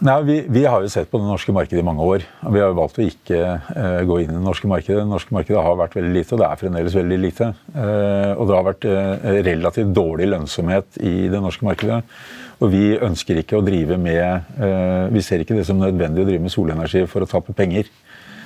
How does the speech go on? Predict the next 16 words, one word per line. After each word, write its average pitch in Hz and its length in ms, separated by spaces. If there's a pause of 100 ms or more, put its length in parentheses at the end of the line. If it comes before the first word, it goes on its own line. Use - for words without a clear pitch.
(160)
Eh, 92 760
eh, 98 680
det 104 180
er 90 220
helt 76 120
unødvendig. 76 500 (920)
Eh, 107 600 (200)
sånn 117 300
at 110 100
det 117 160
var 113 80
jo 113 80
først - 240
når 117 140
vi 101 100
så 104 220